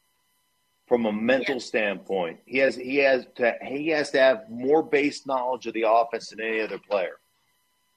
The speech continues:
Speaker 2: Yeah, it's gonna be interesting. I think you're right. There's so many different,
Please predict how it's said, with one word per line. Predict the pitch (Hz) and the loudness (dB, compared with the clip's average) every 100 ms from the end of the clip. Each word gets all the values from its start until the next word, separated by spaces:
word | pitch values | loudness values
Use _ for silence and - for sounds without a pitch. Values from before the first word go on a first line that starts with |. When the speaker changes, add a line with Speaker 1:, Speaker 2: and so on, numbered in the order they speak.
| _ _ _ | _ _ _
Speaker 2:
Yeah, | 247 226 208 | -6 -4 -4
it's | 214 - | -6 -4
gonna | 240 247 | 0 2
be | 247 214 | 2 2
interesting. | 208 214 - 180 175 | -2 -6 -2 -2 0
I | 175 117 311 | 0 2 2
think | 240 247 | 0 2
you're | 214 196 | 4 8
right. | 196 202 - | 8 6 2
There's | 202 - | 0 0
so | - 220 | 2 2
many | 220 220 202 | 4 0 0
different, | 202 208 196 190 196 | -2 0 0 0 -2